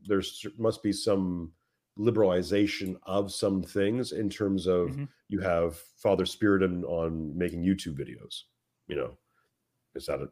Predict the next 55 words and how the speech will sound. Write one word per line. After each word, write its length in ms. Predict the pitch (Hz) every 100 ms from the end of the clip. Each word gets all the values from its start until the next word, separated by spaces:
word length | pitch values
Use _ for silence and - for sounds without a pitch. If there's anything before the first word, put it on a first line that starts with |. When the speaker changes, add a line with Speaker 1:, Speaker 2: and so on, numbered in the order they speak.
| 82
Speaker 1:
is 120 | 73
that 120 | 73
strictly 320 | - 80 80
an 60 | 78
Orthodox 480 | 80 107 101 101 -
thing? 180 | 113
I'm 80 | 107
not 160 | 73 62
sure. 300 | - 92 110
I 20 |
don't 120 | 80
know 100 | 73
how 80 | 78
you 100 | 80
would 80 | 73
Speaker 2:
Mm-hmm. 60 | -
Speaker 1:
defend 220 | 98 92
that 100 | 92
under 140 | 90
an 180 | 87 104
Orthodox 420 | 90 90 92 90
frame. 300 | - 113 170 - - - - -
Um, 600 | 78 80 78 76 71 71 _ _ _ _ 92
but 260 | 107 90 - - _ _ _ -
I, 140 | 98 113
you 80 |
know, 160 | 95 65
that's 220 | 95 95 110
a, 160 | 80 -
that's 180 | 120 104
a 40 |
very 260 | 90 92 80
minor 560 | 82 87 85 73 67 - _ _ _ _ _ _
Speaker 2:
Yeah. 100 | - 76 -
Speaker 1:
ad-, 160 | 82 87
ad-, 100 | -
uh, 160 | 80 -
adoption 480 | 82 92 92 92 73
to, 160 | - 98 -
to 100 | -
spread 280 | 107 - 107
a 40 | 80
message. 560 | 87 95 76 - - - _ _ _
Um, 560 | - 69 67 64 62 57 _
so, 280 | - - 92
you 80 | 120
know, 80 | 104
there's 160 | 110
po-, 140 | - 135
there's 180 | 151 120
podcasts 640 | 73 69 - 65 67 -
and 120 | 71
stuff 140 | - 67
like 80 | 64
that. 160 | 62